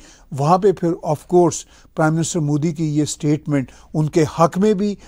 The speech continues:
उनके वोटर्स के बीच में, अ, बरती जाएगी और उनके वोटर्स कहेंगे, "देखिए प्राइम मिनिस्टर नरेंद्र मोदी ने खुल के बात की है, कोई लगी लपेटी नहीं छोड़ी।" अब प्राइम मिनिस्टर नरेंद्र मोदी को मालूम है कि पॉलिटिक्स में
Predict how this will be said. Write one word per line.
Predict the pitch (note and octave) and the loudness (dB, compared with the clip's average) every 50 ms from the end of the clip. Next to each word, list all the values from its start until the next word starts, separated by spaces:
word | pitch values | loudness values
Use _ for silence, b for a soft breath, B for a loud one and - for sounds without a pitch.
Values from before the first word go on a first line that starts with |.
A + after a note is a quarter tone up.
| b b b | b b b
उनके | - E3+ E3+ D#3 - F#3 D#3 | -2 0 0 2 2 2 0
वोटर्स | C3 A#2+ A#2 C3+ D3+ E3 E3+ E3 - G3+ F#3+ D#3+ - | 0 -2 -2 2 4 4 4 4 4 2 2 2 0
के | - - D#3+ D3 D3 | -2 -2 -2 -2 -2
बीच | D3 A#2+ A2 D3 D#3 D#3 - - D3 | -2 -4 -4 -2 -2 -2 -2 -2 -2
में, | C#3+ C#3+ C#3 C#3 b b b b b b b | -2 -2 -2 -4 b b b b b b b
अ, | D3 C3+ C3+ | -2 -2 0
बरती | C3 A#2+ E3 D3 - - F#3+ F3 | 0 0 -2 -2 2 2 2 4
जाएगी | D#3 E3+ E3 E3 E3 C#3+ D#3+ D#3 b b b b b | 4 4 4 2 0 -4 -8 -12 b b b b b
और | G3 - E3+ | 0 2 2
उनके | F3+ F3 D#3 F3+ | 2 2 2 2
वोटर्स | D3 D3 E3 E3 - G3+ F3 - | 4 4 4 4 4 2 0 2
कहेंगे, | F#3+ F3 E3+ F3 F3 F3 E3 - b b b b b | 2 2 2 2 2 0 0 -2 b b b b b
"देखिए | C#3 D3 D3 - - F3 F3 F#3 F#3+ | -2 -2 -2 0 2 2 2 2 2
प्राइम | - F#3+ F3 E3 E3 | 2 0 0 0 0
मिनिस्टर | E3 E3 - - E3+ | -2 -2 -2 -2 0
नरेंद्र | D3+ D3+ D3+ C#3+ D3+ D#3 | 0 0 0 2 2 2
मोदी | D3+ D3 D#3 D3+ D#3 F#3 | 2 2 0 0 -2 -2
ने | E3 D#3+ | -4 -4
खुल | - - - G#3+ A3 G3 | -4 0 2 2 2 4
के | B3+ A#3 | 4 4
बात | F#3 F#3 F#3 F3+ F3+ - | 6 6 6 6 4 2
की | - G3 F#3+ F3+ | -2 -2 0 2
है, | F3 F#3 F3+ B B B B B B B | 2 0 0 B B B B B B B
कोई | - F#3 F#3+ | 4 4 4
लगी | F#3 F3 E3 E3 E3+ G#3+ G#3+ | 6 6 4 4 4 4 4
लपेटी | G3+ F#3+ - F#3+ F3+ - - F#3+ | 4 4 4 2 2 2 0 0
नहीं | F3 F3 E3+ F3+ | 0 2 0 0
छोड़ी।" | E3 - - D#3 C#3+ C#3 D3 D3 b b b b b b b b - | -2 -2 -4 -4 -4 -4 -6 -10 b b b b b b b b 4
अब | A3+ B3+ - - A3+ - b b b b - | 4 4 4 0 -14 -16 b b b b 4
प्राइम | G3+ G3+ G#3+ | 4 4 4
मिनिस्टर | A3+ A#3+ - - C#4 B3+ | 2 0 2 2 2 2
नरेंद्र | G3+ G3+ G3 E3+ F#3 F#3 | 2 0 0 2 2 2
मोदी | F3 E3+ F3 F3+ D3+ G3 G#3 | 2 2 0 -2 0 -2 -2
को | - - F3+ F#3 F#3 | 0 2 2 2 2
मालूम | D#3+ C#3 C#3 C#3 C#3 C#3+ D3+ E3+ G3+ A3 F#3+ | 2 0 2 2 4 4 4 4 4 2 2
है | E3+ D#3+ D3+ | 2 0 0
कि | D3 - D#3 | -2 -4 -8
पॉलिटिक्स | - - D3+ C#3+ C#3+ D3+ D3+ C#3 D3+ - - - | -2 2 2 4 4 2 0 -4 -6 -8 -8 -6
में | D#3 D3 D3+ | -4 -4 -4